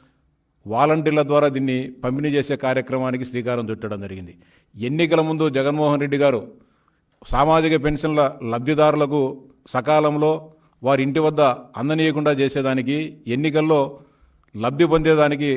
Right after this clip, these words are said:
కార్యక్రమంలో భాగంగా వాలంటీర్లందరితో కూడా రాజీనామాలు చేయించి, ఒక నెలలో, ఎన్నికల ముందు నెల సామాజిక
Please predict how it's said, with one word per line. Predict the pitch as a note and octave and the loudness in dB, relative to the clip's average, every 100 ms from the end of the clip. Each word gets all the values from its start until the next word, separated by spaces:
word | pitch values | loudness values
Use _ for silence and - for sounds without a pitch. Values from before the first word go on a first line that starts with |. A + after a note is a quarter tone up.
| B2+ | -4
కార్యక్రమంలో | A#2+ C3+ C#3 D3 D3 C#3+ C3+ | -2 -2 0 -2 0 0 2
భాగంగా | C3 C3 C#3+ D3+ - _ - | 0 0 -2 -2 -12 _ -8
వాలంటీర్లందరితో | A#2 C3+ D3+ D3 C#3+ C3+ C#3 C3+ C#3 | -2 0 0 -2 -2 0 -2 -2 -4
కూడా | C#3 C#3 B2 A#2 - _ _ - | 0 2 0 -4 -20 _ _ -8
రాజీనామాలు | B2 C3+ D3+ D3 C#3+ C#3 C3+ | -4 -2 0 0 2 0 0
చేయించి, | C3+ B2+ C#3 D3+ - _ _ _ _ _ | 0 -2 -4 -6 -14 _ _ _ _ _
ఒక | B2 C3+ C#3 | 0 0 2
నెలలో, | D3+ D#3 C#3+ A#2+ - C3 | 0 2 2 0 -6 -2
ఎన్నికల | D3+ D3+ D3 | 0 0 0
ముందు | C#3 D3 D3+ | 0 0 0
నెల | C#3 A2 - _ _ - | 0 -2 -8 _ _ -6
సామాజిక | B2 D3 D3+ D3 | -2 0 0 0